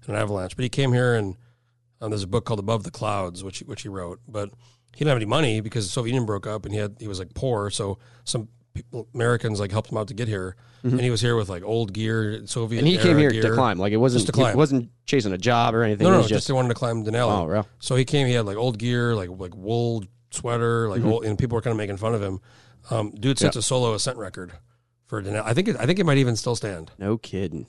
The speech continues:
Speaker 1: Yeah. So very, you should, another great book, Above the Clouds.
Speaker 2: I love this. I come here to talk, and I end up with a, a book list to read. This is awesome.
Speaker 1: I'll write 'em down for you.
Speaker 2: Yeah, this is awesome.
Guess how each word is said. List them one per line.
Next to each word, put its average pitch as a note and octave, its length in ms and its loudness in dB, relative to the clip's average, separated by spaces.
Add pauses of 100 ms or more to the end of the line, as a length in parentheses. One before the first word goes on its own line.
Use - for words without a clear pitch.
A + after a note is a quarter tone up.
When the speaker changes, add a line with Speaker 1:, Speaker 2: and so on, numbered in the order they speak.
(120)
Speaker 1:
Yeah. F#2+ 280 -6 (120)
So F#2+ 400 -8
very, C3 220 -2
you C3+ 80 -2
should, A#2 180 -8
another B2+ 360 -2
great G#2 320 -6
book, G#2 120 -4
Above G#2 260 -2
the - 60 -8
Clouds. G#2+ 200 -2
Speaker 2:
I - 20 4
love D#3+ 180 4
this. F#2+ 140 -4
I F#2+ 80 -6
come C3+ 160 2
here C3+ 100 4
to A2 80 -2
talk, C3+ 320 0
and G2+ 80 -4
I G2+ 40 -2
end G#2+ 160 0
up G2+ 100 2
with G#2+ 120 0
a, G2+ 300 0
a - 80 -4
book G2 340 0
list G#2 280 -4
to F#2 100 -4
read. F2+ 240 -2
This A2 160 -4
is G2+ 60 -4
awesome. B2+ 320 -4
Speaker 1:
I'll A2+ 80 -2
write A#2+ 100 4
'em A2+ 80 0
down A2+ 160 2
for F#2+ 160 -8
you. E2 80 -12 (380)
Speaker 2:
Yeah, A#2+ 240 0 (160)
this G#2 120 -4
is G2+ 80 -4
awesome. A2+ 380 -6